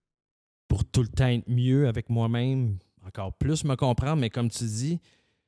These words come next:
c'est tough pour quelqu'un que, euh, il a pas ces ressources-là de travailler sur lui, tu sais.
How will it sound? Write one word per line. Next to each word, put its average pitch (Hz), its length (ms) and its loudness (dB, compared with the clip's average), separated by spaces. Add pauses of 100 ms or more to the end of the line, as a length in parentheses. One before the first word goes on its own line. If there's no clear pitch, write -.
(400)
c'est 110 200 -2
tough - 440 -2
pour 101 140 -2
quelqu'un 127 540 0
que, 110 100 -4
euh, 101 800 0
il 104 100 4
a 104 40 2
pas - 160 2
ces 120 200 2
ressources-là 117 760 4 (1500)
de 113 60 4
travailler 110 400 2
sur 101 220 -2
lui, 123 260 -4
tu - 80 -10
sais. 127 200 -4